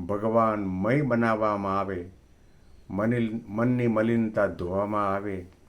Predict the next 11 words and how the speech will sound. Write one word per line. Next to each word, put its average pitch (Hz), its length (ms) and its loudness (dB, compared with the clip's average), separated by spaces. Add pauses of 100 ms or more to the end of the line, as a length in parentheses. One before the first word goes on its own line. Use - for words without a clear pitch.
(1000)
તો 101 80 -6
આનું 110 600 -2
આ 101 40 0
મન 98 340 -2
આપણને 98 600 -6 (200)
સુખના 107 380 -6
દરિયામાં 95 640 -6
ગરકાવ 95 460 -4
કરકા-, 95 760 -8
કરી 117 220 -10
દે. - 260 -18